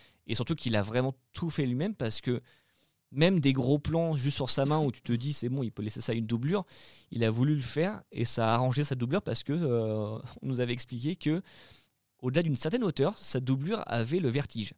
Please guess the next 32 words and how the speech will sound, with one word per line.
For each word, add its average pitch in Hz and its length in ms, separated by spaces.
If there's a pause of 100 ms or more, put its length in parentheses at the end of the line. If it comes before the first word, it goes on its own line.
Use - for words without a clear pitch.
(440)
La 113 180
tour - 400
mesure 127 360
huit 131 180
cent 165 160
vingt-huit 135 280
mètres. 131 300 (220)
Je - 60
vous 139 60
laisse 156 240
imaginer 135 420
un 143 100
peu, 147 220
même 139 160
s'il - 180
va 117 60
pas 131 140
jusqu'en 120 320
haut 139 100
vraiment 117 280
dans 117 80
le 113 60
film, 151 200
mais 104 220
c'est - 140
quand 113 140
même, 117 140 (600)
c'est - 180
quand 131 120
même 135 220
assez 127 300
impressionnant. 120 600